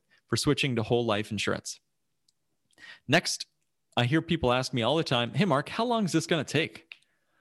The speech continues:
Well, okay, so there's no set period of time that it takes, but in my experience in dealing with many different insurance companies, it takes anywhere from a couple of weeks to a month to convert the term to a whole life policy. And there's really not much work for you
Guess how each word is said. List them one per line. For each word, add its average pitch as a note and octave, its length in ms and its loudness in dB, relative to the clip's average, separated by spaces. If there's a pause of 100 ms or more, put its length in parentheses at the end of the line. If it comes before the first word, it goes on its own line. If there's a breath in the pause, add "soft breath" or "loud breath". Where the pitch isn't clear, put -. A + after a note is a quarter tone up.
(400)
Well, C#3 260 4
okay, B2 240 0
so C3+ 140 -2
there's B2+ 180 -2
no F3 140 2
set - 440 -2
period D3 280 2
of G#2+ 80 -4
time B2 260 -2
that A2+ 120 0
it F#2+ 120 -6
takes, G#2 380 -2
but A#2+ 320 2
in A#2 80 -2
my C3 140 2
experience C3 640 -2
in G#2+ 80 -2
dealing A#2+ 240 0
with G#2 180 -4
many A#2+ 300 0
different A#2 320 -2
insurance A#2+ 360 -2
companies, A#2+ 540 -2 (300 loud breath)
it - 160 -2
takes C#3+ 260 2
anywhere C3+ 300 2
from B2 160 -2
a G#2 40 -2
couple C3 300 0
of G#2+ 80 2
weeks B2 320 0
to A#2 140 2
a - 20 2
month G#2+ 420 -2 (140)
to G#2 100 -4
convert A2 380 0
the - 80 -2
term A2+ 560 -4
to A2 140 -2
a G#2+ 40 0
whole G#2 160 -2
life G2+ 220 -2
policy. G2 380 -4
And - 80 -12 (400 loud breath)
there's C#3 180 0
really E3+ 280 2
not A#2+ 240 0
much A#2 340 -2
work A2+ 320 0
for A2 400 0
you A2 560 0